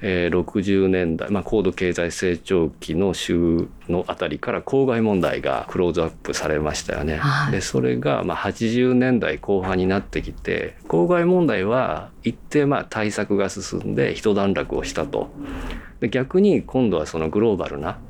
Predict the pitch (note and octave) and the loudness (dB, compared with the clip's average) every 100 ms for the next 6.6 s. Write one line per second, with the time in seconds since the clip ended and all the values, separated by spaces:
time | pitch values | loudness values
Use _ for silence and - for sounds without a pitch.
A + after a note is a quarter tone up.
0 | - A2+ - C#3+ F#2+ F2 D#2+ F#2+ F#2+ F#2+ | -8 -6 2 2 4 2 0 0 0 -2
1 | F2+ E2+ E2+ F2 E2+ D#2 D2+ - - A#2 | -2 -2 -2 0 0 -2 -4 -10 -4 0
2 | G#2+ D#2+ - G2+ F#2+ F#2 F2 E2 C#2+ - | 0 0 -2 -2 0 0 0 -2 -4 -4
3 | D2+ D2 E2 E2+ G3 E2 - - - E2 | -4 -2 -4 -2 -4 -4 -6 -8 -6 -6
4 | - F2+ E2 D#2 - F2+ C3 C#3+ A#2 - | -4 -4 -2 -4 -4 -2 -2 -4 -6 -8
5 | - - - E2+ D#2+ - - - F#3 F3 | -6 -6 -6 -6 -6 -8 -8 -4 0 0
6 | E3 - C3 C3 - | 0 -2 -2 -2 -2